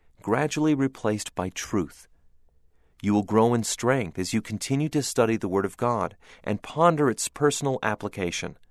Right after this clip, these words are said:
Through the testimonies of others, the Lord will help you learn the truth that you are not beyond his power to heal.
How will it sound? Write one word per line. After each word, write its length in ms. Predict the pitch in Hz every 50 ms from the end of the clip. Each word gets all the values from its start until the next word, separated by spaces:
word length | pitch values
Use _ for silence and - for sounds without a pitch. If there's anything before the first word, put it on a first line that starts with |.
| _ _ _ _ _ _ _ _ _ - _ - - - - - - - - - -
Through 160 | - 175 202 202
the 80 | 185
testimonies 680 | - - 156 156 - - 156 151 147 143 143 127 -
of 140 | 120 101 104
others, 400 | 110 104 85 78 73 69 - - - _ _ - - - - -
the 100 | - 98
Lord 320 | 95 98 107 127 147 147 131
will 120 | 147 131
help 240 | 117 123 123 - 117
you 120 | 113 107
learn 220 | 98 110 110 113 104
the 80 | 98
truth 480 | - - - - - 147 120 92 87 -
that 180 | 95 92 101
you 160 | 98 113 120 143
are 100 | 151 143
not 320 | 131 123 123 131 - -
beyond 380 | - 98 101 101 104 104 104 92
his 200 | 101 110 107 -
power 360 | - - 95 87 85 85 90
to 140 | - - 87
heal. 460 | - - 95 82 78 71 - -